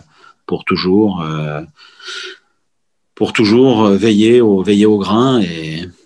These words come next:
et je pense que beaucoup de sports devraient, devraient copier sur le cyclisme, ouais.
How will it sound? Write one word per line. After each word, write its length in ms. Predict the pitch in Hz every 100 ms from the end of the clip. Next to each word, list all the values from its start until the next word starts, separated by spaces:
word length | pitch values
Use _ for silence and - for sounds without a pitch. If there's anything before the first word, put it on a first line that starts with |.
| _
et 80 | 87
je 100 | 92
pense 220 | 104 180
que 120 | - 117
beaucoup 260 | 127 127
de 80 | 120
sports 320 | 110 147 156
devraient, 480 | 123 101 107 113 110
devraient 300 | 101 95 107
copier 320 | - 95 104
sur 140 | 101 92
le 40 |
cyclisme, 480 | - 101 139 139 85
ouais. 140 | 87